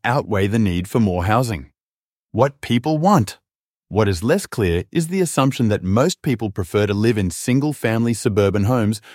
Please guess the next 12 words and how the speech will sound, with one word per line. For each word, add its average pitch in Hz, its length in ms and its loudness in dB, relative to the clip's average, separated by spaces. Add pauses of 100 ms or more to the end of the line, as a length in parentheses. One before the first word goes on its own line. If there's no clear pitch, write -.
(140)
with 113 180 0
rotary 127 460 0
clotheslines 131 760 0 (120)
and 107 120 -4
space - 440 -4
to 165 100 -2
barbecue 113 580 2
in 123 140 0
the 135 80 2
backyard. 98 640 -2 (360)
In 117 140 2
fact, 160 400 -2